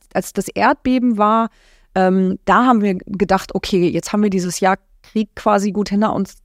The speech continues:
gebracht und sind da ja auch weiter am Ball.“ Und jetzt kommt wieder so eine Krise und jetzt, äh, klingeln schon wieder alle Telefone und irgendwie da habe ich auch mal zwischendurch gedacht, „Also ich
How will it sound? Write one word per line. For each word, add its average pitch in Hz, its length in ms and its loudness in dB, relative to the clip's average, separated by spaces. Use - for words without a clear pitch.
gebracht - 440 -4
und 175 160 -6
sind 175 180 -6
da 196 60 4
ja - 80 0
auch 160 100 -6
weiter 190 240 0
am 160 140 -4
Ball.“ 165 220 0
Und 175 140 -6
jetzt - 140 -8
kommt - 300 -2
wieder 247 200 2
so 185 120 -2
eine 170 100 0
Krise 190 400 -4
und 180 220 -2
jetzt, - 240 -6
äh, - 340 -4
klingeln 220 320 0
schon 196 160 -2
wieder 220 160 2
alle 165 180 0
Telefone 185 680 -2
und 196 320 0
irgendwie 190 340 0
da 190 160 4
habe 214 120 4
ich 196 120 -2
auch - 40 -2
mal 185 140 0
zwischendurch 180 380 -4
gedacht, 165 280 -4
„Also 156 140 -4
ich - 160 -10